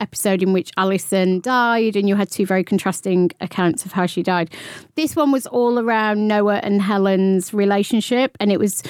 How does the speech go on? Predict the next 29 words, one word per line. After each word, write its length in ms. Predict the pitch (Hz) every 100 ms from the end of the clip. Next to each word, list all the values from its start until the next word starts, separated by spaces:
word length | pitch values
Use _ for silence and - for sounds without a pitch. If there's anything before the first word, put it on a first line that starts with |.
| - - _
there 140 | 233
were 100 | 220
fires 800 | 214 - 262 240 233 226 220 214
in 200 | - 226
L 140 | 220 214
A, 160 | 208
and 140 | 208 214
they 100 | 208
go 220 | 220 214
off 180 | 208 -
on 140 | 214
this 180 | 208 -
weird 760 | 220 226 220 220 214 202 233 226
kind 260 | 226 220
of 140 | 214 214
life-saving 880 | 220 208 208 208 - 226 214 202 208
trek, 400 | - 220 208 -
and 100 | 226
it 100 | 233
was 180 | 254 233
really 380 | 262 302 302 285
weird 360 | 247 233 226
and 200 | 214 220
really 220 | 247 247 247
meta 560 | 233 220 - 214 196 - - - -
and 140 | 220
completely 600 | 240 254 - 339 302 311
not 240 | 277 262 -
like 560 | 233 214 214 - -